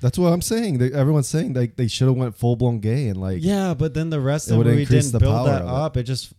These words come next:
Speaker 2: I would have liked if they were just friends who were <laughs> close. I don't know.
Speaker 1: That ended up fucking. <laughs>
Speaker 2: No, that didn't even have that scene at all 'cause it was
Speaker 1: Oh, you're saying just
Speaker 2: inconsequential.
Speaker 1: cut the scene out? Okay,
Speaker 2: Yeah,
Speaker 1: okay.
Speaker 2: it didn't do anything after that.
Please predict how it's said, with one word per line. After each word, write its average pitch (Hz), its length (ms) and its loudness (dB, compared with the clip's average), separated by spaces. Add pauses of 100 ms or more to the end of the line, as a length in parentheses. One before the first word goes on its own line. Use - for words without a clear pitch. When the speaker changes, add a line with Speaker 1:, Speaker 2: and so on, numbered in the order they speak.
(140)
Speaker 2:
I 131 220 -4
would 151 220 -4
have 135 120 -6
liked 131 260 -6
if 123 120 -8
they 127 120 -6
were 120 80 -8
just 117 200 -8
friends 123 680 -6
who 113 80 -6
were 107 160 -6
<laughs> 98 40 -16
close. 104 600 -2
I 113 140 -2
don't 117 160 -4
know. 120 240 -2
Speaker 1:
That 117 160 0
ended 127 160 2
up 110 100 -2
fucking. 127 540 -2
<laughs> - 60 -10 (320)
Speaker 2:
No, 185 380 0
that 143 260 -2
didn't 165 260 0
even 165 240 -4
have 156 220 -4
that 151 160 -6
scene 156 220 -4
at 131 100 -2
all 135 400 -6
'cause 123 220 0
it 127 40 2
was 120 140 -2
Speaker 1:
Oh, 135 60 -4 (260)
you're 131 140 4
saying 131 220 2
just 208 180 -2
Speaker 2:
inconsequential. 120 80 0
Speaker 1:
cut 110 120 -2
the 101 80 -4
scene 98 240 -6
out? 95 220 -8
Okay, 101 160 -4
Speaker 2:
Yeah, 143 300 -2
Speaker 1:
okay. 104 260 -8
Speaker 2:
it 135 100 -6
didn't 156 280 -2
do 143 160 0
anything 127 420 -2
after 135 300 -4
that. 113 340 -2